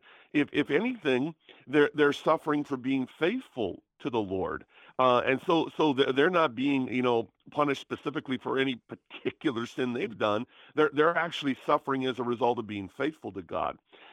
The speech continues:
And so we have both and going on here. Uh, you know, you, we have God fulfilling a prophecy and, uh, his discipline of Eli, but we also have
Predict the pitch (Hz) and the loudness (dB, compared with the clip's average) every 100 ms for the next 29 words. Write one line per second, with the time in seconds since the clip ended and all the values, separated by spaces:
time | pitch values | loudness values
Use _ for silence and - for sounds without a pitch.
0 | - 147 147 180 165 151 165 147 120 160 | -4 -2 0 2 2 0 0 0 2 2
1 | 202 180 190 254 254 123 104 95 87 78 | 2 2 -2 -4 -2 0 0 -2 -4 -6
2 | 80 - _ _ _ - 139 139 127 135 | -14 -16 _ _ _ -2 2 2 2 2
3 | 139 135 139 131 113 127 139 139 127 151 | 0 0 2 2 4 4 4 0 -6 -4
4 | 131 127 104 113 110 - 131 147 160 _ | -4 -6 -2 0 0 -2 -8 -6 -6 _
5 | _ - 113 110 107 - 117 104 120 101 | _ -4 -2 0 -4 0 2 2 0 -6
6 | 127 127 117 127 117 101 120 135 131 151 | -6 -8 -6 -6 -6 -6 -4 0 2 0
7 | 151 _ - - 143 135 135 131 147 - | -6 _ -20 0 0 2 4 4 2 -2
8 | 139 135 123 | -4 0 2